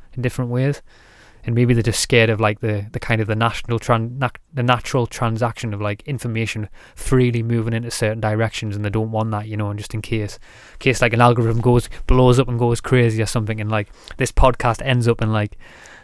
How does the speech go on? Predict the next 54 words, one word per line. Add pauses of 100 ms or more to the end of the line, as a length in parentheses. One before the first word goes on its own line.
someone's,
uh, (100)
in
a
million
people's
YouTube
feed,
you
know,
which
it
obviously
won't
'cause (560)
it's
buried,
you
know,
kind
of
thing. (1000)
But,
um, (320)
that's
just
the
nature
of
the
world
that
we're
in,
you
know. (680)
It's,
it's,
it's
about
me
putting
a
cosmic
drop
out
there
and (440)
you
going
away
in
your
life,